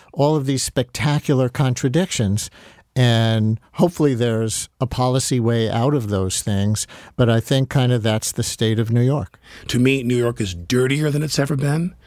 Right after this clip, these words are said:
Speaker 2: The homeless thing is a problem again. The housing thing is a problem again. The subway's a mess.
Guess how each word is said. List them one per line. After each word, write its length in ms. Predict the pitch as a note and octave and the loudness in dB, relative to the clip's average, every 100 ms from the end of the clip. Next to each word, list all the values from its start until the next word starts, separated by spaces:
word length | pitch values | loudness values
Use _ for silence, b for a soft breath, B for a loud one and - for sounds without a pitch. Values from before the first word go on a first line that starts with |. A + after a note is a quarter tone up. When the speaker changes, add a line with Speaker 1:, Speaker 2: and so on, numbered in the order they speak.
| B B B | B B B
Speaker 2:
The 100 | - | -6
homeless 360 | A#2+ C#3+ D3 C3 | 0 2 2 2
thing 160 | C3+ C#3 | 0 0
is 120 | C#3 | -2
a 40 | |
problem 360 | - D3+ D3 C#3 | 0 0 2 -2
again. 300 | D3+ D3+ D#3 | -2 -2 -2
The 100 | - | -2
housing 400 | A2+ B2 D3 B2+ | 0 0 -2 -2
thing 100 | D3 | 0
is 140 | C3+ | -2
a 40 | C#3+ | 0
problem 300 | C#3+ C#3+ D3 | 0 0 0
again. 220 | D#3 - - | -4 -6 -6
The 100 | - | -4
subway's 500 | D3+ C#3+ D3 D3 C#3 | 0 2 2 0 0
a 60 | |
mess. 480 | B2+ B2+ D3 - | 0 0 -2 -4